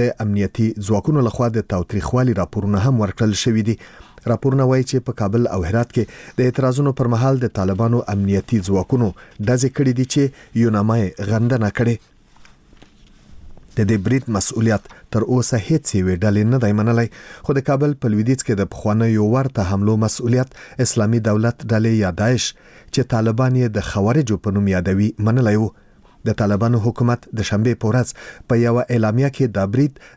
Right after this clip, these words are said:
د شریرو کړیو کار وباله، خو په دقیق ډول یې ونه ویل چې دا شریرې کړۍ څوک دي. د نن په پنځه ویشت دقیقې بحث کې له شنونکو سره په بحث کې دا او نورې پوښتنې شاربو. د خپرونې میلمانه دي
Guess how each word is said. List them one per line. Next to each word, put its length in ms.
د 180
شریرو 400
کړیو 300
کار 180
وباله، 280
خو 120
په 160
دقیق 420
ډول 240
یې 140
ونه 180
ویل 220
چې 60
دا 60
شریرې 440
کړۍ 220
څوک 320
دي. 100
د 140
نن 120
په 220
پنځه 320
ویشت 240
دقیقې 340
بحث 180
کې 500
له 140
شنونکو 460
سره 260
په 160
بحث 240
کې 100
دا 60
او 100
نورې 420
پوښتنې 460
شاربو. 340
د 100
خپرونې 360
میلمانه 400
دي 80